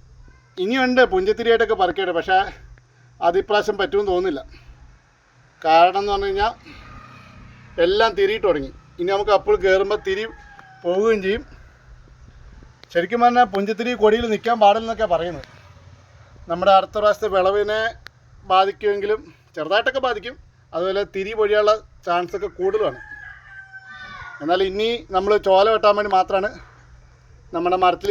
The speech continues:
കയറുന്നുള്ളൂ. അത് അടുത്ത ദിവസം മുതൽ വേഗം നിർത്തണം. കാരണം വളരെ വേഗം തളർത്ത് തിരിയിടാൻ തുടങ്ങിയിട്ടുണ്ട്. പ്രത്യേകിച്ച് ഒരു ചെറിയ കൊടി, ഇടത്തരം കൊടികളും വലിയ കൊടികളൊക്കെ പതുക്കെ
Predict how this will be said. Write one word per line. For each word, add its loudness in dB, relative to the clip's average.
കയറുന്നുള്ളൂ. -2
അത് 2
അടുത്ത 0
ദിവസം -2
മുതൽ 2
വേഗം 2
നിർത്തണം. -6
കാരണം 2
വളരെ 4
വേഗം 2
തളർത്ത് -2
തിരിയിടാൻ -8
തുടങ്ങിയിട്ടുണ്ട്. -8
പ്രത്യേകിച്ച് 2
ഒരു 0
ചെറിയ 2
കൊടി, 4
ഇടത്തരം -2
കൊടികളും -6
വലിയ -4
കൊടികളൊക്കെ 2
പതുക്കെ 0